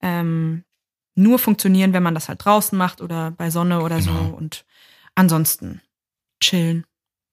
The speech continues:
Speaker 2: Absolut. So ist es. Soll einfach
Speaker 1: Und
Speaker 2: Spaß
Speaker 1: die
Speaker 2: machen für alle.
Speaker 1: Dienstleister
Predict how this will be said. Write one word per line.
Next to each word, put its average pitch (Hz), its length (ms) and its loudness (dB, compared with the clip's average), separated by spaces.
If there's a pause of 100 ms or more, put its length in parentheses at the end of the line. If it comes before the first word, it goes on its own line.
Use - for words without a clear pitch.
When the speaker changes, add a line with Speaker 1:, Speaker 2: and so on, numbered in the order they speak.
(200)
Speaker 2:
Absolut. 104 580 -2 (140)
So - 180 -2
ist 95 80 -4
es. 92 120 -6
Soll 117 120 2
einfach 120 200 0
Speaker 1:
Und 208 60 -4
Speaker 2:
Spaß 185 160 0
Speaker 1:
die 214 80 0
Speaker 2:
machen 214 120 0
für 196 60 -2
alle. 180 120 0
Speaker 1:
Dienstleister 175 380 -2